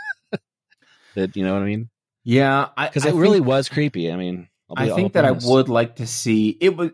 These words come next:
Speaker 2: I don't think that it was creepy as much as it was just him just being incredibly odd.
Speaker 1: Yeah. Well.
Speaker 2: He's just incredibly odd,
Speaker 1: Yeah.
Speaker 2: and
Speaker 1: In a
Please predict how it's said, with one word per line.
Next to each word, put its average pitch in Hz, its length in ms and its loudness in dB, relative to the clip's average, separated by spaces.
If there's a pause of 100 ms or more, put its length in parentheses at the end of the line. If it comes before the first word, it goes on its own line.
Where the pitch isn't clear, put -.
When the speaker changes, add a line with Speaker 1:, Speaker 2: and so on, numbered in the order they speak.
(120)
Speaker 2:
I 156 140 0
don't 262 180 -2
think 240 180 -2
that 185 80 4
it 139 60 0
was 120 140 -2
creepy 175 320 2
as 117 100 0
much 127 160 2
as 127 120 -4
it 123 60 -2
was 120 100 0
just 117 260 -4 (160)
him 139 320 0
just 120 220 -2
being 120 420 2
incredibly 113 720 -4
odd. 107 580 -4 (1200)
Speaker 1:
Yeah. 135 400 -2 (520)
Well. 151 180 -8
Speaker 2:
He's 160 320 2
just 160 320 2
incredibly 127 920 0
odd, 98 460 -2
Speaker 1:
Yeah. 101 160 -8 (220)
Speaker 2:
and 104 680 -2
Speaker 1:
In 101 80 -2
a 98 100 -10